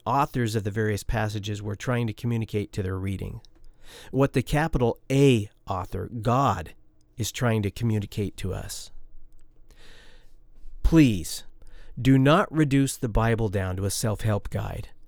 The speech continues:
a how-to manual, or a rule book.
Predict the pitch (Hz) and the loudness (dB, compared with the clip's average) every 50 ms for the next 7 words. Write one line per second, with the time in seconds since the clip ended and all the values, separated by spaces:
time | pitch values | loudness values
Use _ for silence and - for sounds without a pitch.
0 | - - - 120 110 101 107 110 120 131 135 117 - - - 165 160 160 151 135 | -16 -10 -4 -2 0 0 0 2 2 2 2 2 0 0 2 4 6 6 6 6
1 | 117 101 95 95 95 92 92 92 95 - - - - - - - - 117 117 120 | 4 2 2 0 -2 -2 -2 -4 -6 -8 -12 -18 -20 -20 -20 -12 -4 -2 0 0
2 | - - - 120 107 101 110 123 127 131 123 101 92 95 98 - - - - | 0 0 0 0 0 0 0 2 2 2 2 2 0 -2 -4 -8 -10 -12 -18